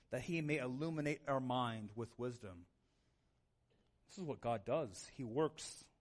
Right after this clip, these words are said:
amongst His people through the Spirit. And I want to remind you that the very same Spirit, we love to talk about Jesus raising from the dead. Love that. It's great. The resurrection's foundational for the Christian life. But I want to remember,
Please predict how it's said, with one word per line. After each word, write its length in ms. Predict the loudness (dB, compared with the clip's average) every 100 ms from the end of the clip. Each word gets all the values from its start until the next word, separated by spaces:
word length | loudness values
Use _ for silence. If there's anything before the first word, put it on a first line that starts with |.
| _ _ _ _ _ _ _ _ _ _ -6
amongst 320 | 0 0 -2
His 120 | -12
people 340 | -6 -6 -4 -6
through 260 | -2 -2
the 100 | -2
Spirit. 420 | -6 -2 2 2 0
And 80 | -2
I 20 |
want 120 | 2
to 60 | 2
remind 480 | 2 2 0 -2
you 120 | -6 -8
that 140 | -8
the 80 | -2
very 200 | 2 2
same 200 | 0 -4
Spirit, 640 | -4 0 4 4 2 -8 -20 _ _ _ _ _ _ _ -12
we 80 | 2
love 360 | 8 10 8 4
to 80 |
talk 240 | -4 -4 -2
about 260 | -2 -2
Jesus 320 | 0 -2 -2 -2
raising 400 | 6 8 8 2
from 180 | -2 -4
the 60 | 0
dead. 240 | 2 2 -2 -20 _ 2
Love 220 | 6 6
that. 200 | 6 0
It's 100 | -4
great. 260 | -2 0 0 -6 -4
The 60 | 0
resurrection's 640 | 2 4 2 0 -6 -8 -16 _ _ _ _ _ _
foundational 840 | -4 2 4 6 6 6 6 -2 -2
for 180 | 0 -2
the 80 |
Christian 420 | 0 -2 0 0 4
life. 300 | 4 4 -2 -18 -20 -20 -20 _ _ 0
But 80 |
I 40 | 2
want 140 | 6
to 60 | 6
remember, 600 | 8 6 6 6 6